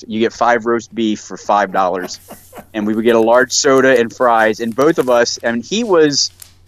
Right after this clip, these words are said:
Speaker 1: a lot bigger than I was, and I could keep up with him, and we would both eat five roast beef for five dollars, and it was delicious.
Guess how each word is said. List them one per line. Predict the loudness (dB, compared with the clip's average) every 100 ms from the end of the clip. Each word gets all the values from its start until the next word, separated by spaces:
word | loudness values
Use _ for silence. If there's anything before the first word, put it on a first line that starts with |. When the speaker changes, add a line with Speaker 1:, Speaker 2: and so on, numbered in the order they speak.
| _ _ -2
Speaker 1:
a |
lot | 0 2 2
bigger | 2 2
than | 2
I | 2 4
was, | 2 0
and | -2 -2
I | -2
could | -2
keep | -4 -4 -2
up | -2
with | -4 -4
him, | -4
and | -4 -2
we | 0
would | -2 0
both | 0 0
eat | -6
five | -2 0 0
roast | 0 -4
beef | -4 -6 -6
for | -16
five | -8 -2 -2
dollars, | 0 0 0 -2 -6
and | -6
it |
was | -6 -10
delicious. | -10 -10 -10 -12 -14